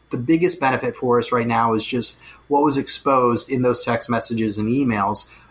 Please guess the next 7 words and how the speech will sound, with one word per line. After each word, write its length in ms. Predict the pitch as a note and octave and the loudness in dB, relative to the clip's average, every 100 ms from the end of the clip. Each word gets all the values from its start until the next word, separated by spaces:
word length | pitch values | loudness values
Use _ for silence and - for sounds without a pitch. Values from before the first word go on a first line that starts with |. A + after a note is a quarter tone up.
| - | -2
um, 380 | A#2 A2+ A2+ A#2 | 2 4 4 0
about 280 | A#2+ A2 - | -2 -2 2
Fox 300 | B2 A2+ - | 0 0 -2
News 400 | A#2 A#2 A2+ - _ _ - | 0 0 -2 -10 _ _ -4
hosts 460 | B2+ C#3 D#3 - | 0 2 2 -2
and 120 | B2+ A#2 | -2 -2
executives, 800 | A2 C#3 C#3+ A2+ A2 A2+ - | 0 0 0 -2 -2 -2 -6